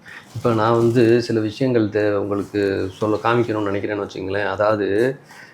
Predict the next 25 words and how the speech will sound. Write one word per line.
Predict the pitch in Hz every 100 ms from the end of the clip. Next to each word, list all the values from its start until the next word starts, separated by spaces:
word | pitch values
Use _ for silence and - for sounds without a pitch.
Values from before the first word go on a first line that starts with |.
| -
இந்த | 113 107 107
நெத்தன்யாகுன்னு | 104 123 - 180 151 120 110 131
இப்போ | 117 110 104
இங்க | 104 101
ஒருத்தர் | 101 -
இருக்கார் | 104 107 120 101
பாத்தீங்களா? | 95 95 95 101 101 - - - - 113
இந்த | 107
நெத்தன்யாகுன்ற | 101 110 - 165 135 107 131 120
ஆளு | 107 104 117
வந்து, | 101 95 90 92 107 151 175 - - - -
ஆஹ், | 110 104 98 98 95 92 95 95 - - -
உ-, | - 110 104
இஸ்ரேல்ல | 104 120 - 170 143 98 95 - -
அந்த | 113
ஆளு | 113 139
சின்ன | - 151
வயசுல | 143 107 107
முப்பது, | 101 107 127 117
முப்பத்திரெண்டு | 104 123 107 107
வயசு | 101 151 156
இருக்கும் | 117 117 110
போது | 101 98 127
நடந்-, | 165 151 110 104 110 104 -
ஒரு | 110 107 104